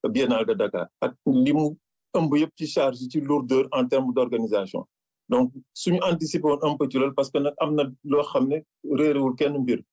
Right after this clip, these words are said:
Dëkk bi traversé na ko ci ay jafe-jafe. Donc, entre deux mille vingt et un ba léegi, ba deux mille vingt-deux, deux mille vingt-trois. Donc, buñ ko tegoon, nga xam ne ñu ngi jëm ci benn manifestation boo xam ne moom laa doon wax noonu. Donc, donc, dafa nekk Biennale de Dakar boo xam ne muy manifestation bu mag boo xam ne ça fait trente ans ñu ngi koy doxal.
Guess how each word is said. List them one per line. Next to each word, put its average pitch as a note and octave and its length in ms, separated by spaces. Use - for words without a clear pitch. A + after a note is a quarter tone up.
Dëkk D3+ 260
bi D3 140
traversé B2+ 480
na B2 100
ko C3 100
ci B2+ 120
ay B2+ 180
jafe-jafe. G#2+ 600
Donc, A2+ 260
entre A2+ 360
deux B2 180
mille A#2 180
vingt A2 220
et A2+ 60
un G#2+ 80
ba G#2+ 120
léegi, G#2 280
ba A2 140
deux G#2+ 200
mille G#2+ 180
vingt-deux, G#2 340
deux G#2 120
mille G2+ 160
vingt-trois. - 340
Donc, B2 220
buñ C#3 300
ko E3 100
tegoon, D3 460
nga D3+ 140
xam C3+ 220
ne B2+ 80
ñu B2 100
ngi C3+ 160
jëm C#3+ 140
ci C3 80
benn B2+ 200
manifestation B2 680
boo A#2 160
xam A#2+ 140
ne A#2 80
moom A#2+ 240
laa A#2 100
doon A2+ 100
wax G#2+ 140
noonu. G2 120
Donc, A#2 160
donc, B2 220
dafa B2+ 160
nekk C3 260
Biennale A#2+ 300
de G#2 40
Dakar A#2 360
boo B2 160
xam B2 140
ne C3 60
muy B2+ 180
manifestation A2+ 680
bu G#2 160
mag B2+ 160
boo A#2+ 100
xam A#2+ 140
ne G#2+ 60
ça G#2+ 120
fait G#2 120
trente C3 340
ans B2+ 100
ñu B2+ 120
ngi A#2+ 80
koy G#2 160
doxal. F#2 260